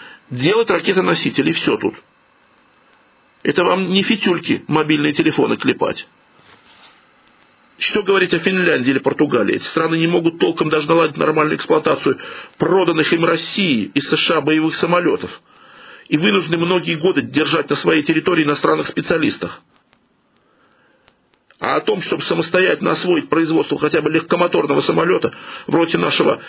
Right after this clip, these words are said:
Як-восемнадцать или американской Цесны, они не могут даже мечтать. И вот эти страны нам предлагают догонять.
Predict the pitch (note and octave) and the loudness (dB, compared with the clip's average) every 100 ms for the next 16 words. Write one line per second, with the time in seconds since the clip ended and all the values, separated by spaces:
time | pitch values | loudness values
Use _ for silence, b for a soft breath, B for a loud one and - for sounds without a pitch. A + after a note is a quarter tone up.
0 | B B _ A2+ C3+ E3 E3 E3 F3+ G3 | B B _ -4 0 0 0 0 2 2
1 | F3 - A2 C#3+ D3+ D#3+ E3 E3 D3 - | 0 0 2 2 4 2 2 0 -2 -2
2 | D3 - - A3 C#3 G#2+ C#3 E3 E3+ F3+ | -4 0 0 0 -2 0 2 2 2 0
3 | E3+ D#3 D#3 E3 E3+ - E2 - - _ | 0 0 0 0 -2 -2 -2 -4 -10 _
4 | _ _ _ b b b b b b b | _ _ _ b b b b b b b
5 | b b b _ D#3 G3+ G#3 G3+ E3+ - | b b b _ 0 2 2 0 -2 0
6 | G#3+ A#3+ G3+ F3+ F3 E3 E3+ G3 F#3 C#3 | 0 2 0 0 0 2 2 2 2 0
7 | D#3 F#3+ D3+ F2+ - - | 0 0 0 -2 -4 -12